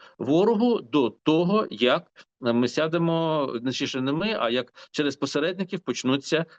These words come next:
перемовини про перемир'я. Між іншим, ворог робить те саме. От, е, сьогодні в Києві оголошувалася повітряна тривога. Минула ніч,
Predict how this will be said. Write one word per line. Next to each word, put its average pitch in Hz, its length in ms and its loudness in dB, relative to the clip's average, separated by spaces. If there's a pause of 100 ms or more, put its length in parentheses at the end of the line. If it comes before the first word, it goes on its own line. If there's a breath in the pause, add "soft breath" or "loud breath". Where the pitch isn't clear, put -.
(120)
перемовини 135 560 2
про 131 200 -2
перемир'я. 107 560 -2
Між 127 160 -4
іншим, 156 300 -2
ворог 240 360 -2 (180)
робить 156 320 -2
те 220 120 0
саме. 135 480 2 (260 soft breath)
От, 127 200 -4 (140)
е, 117 800 -2
сьогодні 170 420 2
в 147 60 -4
Києві 143 240 2
оголошувалася 127 720 -2 (280 loud breath)
повітряна 123 420 0
тривога. 117 500 4
Минула 175 460 4
ніч, 151 340 -2